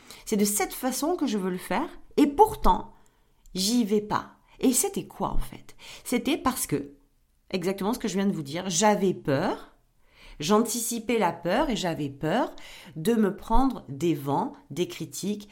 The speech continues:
des commentaires dégueulasses, des haters. J'avais peur de me sentir blessée, j'avais peur de me sentir, euh, que, que personne ne m'aime, j'avais peur, j'avais peur de tout ça, clairement.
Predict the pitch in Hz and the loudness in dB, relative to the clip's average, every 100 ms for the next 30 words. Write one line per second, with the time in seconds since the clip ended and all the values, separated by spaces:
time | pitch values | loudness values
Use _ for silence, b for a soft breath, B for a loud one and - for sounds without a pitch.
0 | B B 175 208 208 175 175 156 156 143 | B B -2 0 0 0 -2 -4 -2 0
1 | 143 147 202 214 - _ 147 208 165 147 | 0 0 -2 -2 -8 _ -2 -2 0 -4
2 | 139 170 196 214 - 156 156 220 190 165 | -2 -2 0 -2 -2 -2 0 -4 -4 -6
3 | 165 160 175 - 202 - _ _ _ _ | -8 -8 -8 -8 -10 -14 _ _ _ _
4 | 175 123 131 208 226 - 180 185 190 B | -8 -2 2 4 4 2 0 0 -2 B
5 | B B - 175 170 240 262 233 185 185 | B B -2 0 0 0 0 0 -2 -4
6 | 170 180 - 262 277 B B - 165 147 | -6 -8 -4 -4 -4 B B -4 -2 -2
7 | - b b b - - 220 214 226 247 | -4 b b b -8 -4 -2 2 2 2
8 | - 359 285 214 175 220 190 185 190 294 | 6 10 12 12 10 8 8 8 6 6
9 | 339 262 381 427 370 - 466 508 339 427 | 6 6 6 6 6 6 2 2 0 0
10 | - - 508 - 302 311 359 302 | -4 -4 -4 -2 2 4 4 2